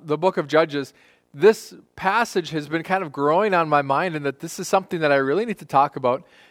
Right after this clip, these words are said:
and that it really needs to be expounded and applied into our modern day. The way that we're doing church as modern Americans, I don't think is a hundred percent accurate. It, it, ultimately, it,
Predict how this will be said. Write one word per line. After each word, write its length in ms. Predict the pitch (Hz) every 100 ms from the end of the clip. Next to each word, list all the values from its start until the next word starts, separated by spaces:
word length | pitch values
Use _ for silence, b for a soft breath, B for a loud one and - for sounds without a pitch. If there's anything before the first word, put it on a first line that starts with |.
| b
and 200 | 151 156
that 220 | 156 147
it 140 | 151 165
really 300 | 156 202 240
needs 300 | 190 196 -
to 100 | 165
be 260 | 160 156 143 b b b _ _ _
expounded 800 | 156 151 - - 180 214 262 208 190
and 240 | 160 165 165
applied 720 | 156 - - 185 196 190 180
into 500 | 175 175 190 202 175
our 340 | 151 156 156
modern 520 | 151 143 147 156 151
day. 260 | 143 156 156
The 120 | 131
way 240 | 135 160 190
that 140 | 175
we're 200 | 160 170
doing 380 | 160 151 143 135
church 440 | - 202 185 - b b -
as 320 | 151 175 156
modern 380 | 143 160 175 160
Americans, 560 | 143 147 185 - 151
I 140 | 143 135
don't 380 | 147 170 196
think 200 | - 185
is 100 | 175
a 80 | 151
hundred 220 | 143 151
percent 300 | 139 139 143
accurate. 500 | 131 135 170 156 127 - b b -
It, 260 | 156 147
it, 280 | - 143 - _ _ 147
ultimately, 640 | 180 - 185 196 160 151
it, 200 | 127